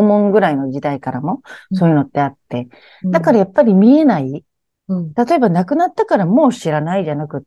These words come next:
Speaker 1: て、そこにも魂が、
Speaker 2: うん。
Speaker 1: その人の魂がおられるんだっていう見えないところにすらもやっぱり心配れる。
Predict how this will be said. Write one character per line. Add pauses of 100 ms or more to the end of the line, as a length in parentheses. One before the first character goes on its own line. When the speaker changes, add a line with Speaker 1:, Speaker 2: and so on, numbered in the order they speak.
Speaker 1:
て、
そ
こ
に
も
魂
が、 (420)
Speaker 2:
う
ん。 (160)
Speaker 1:
そ
の
人
の
魂
が (380)
お
ら
れ
る
ん
だ
っ (140)
て
い
う
見
え
な
い
と
こ
ろ
に
す
ら
も
や
っ
ぱ
り
心
配
れ
る。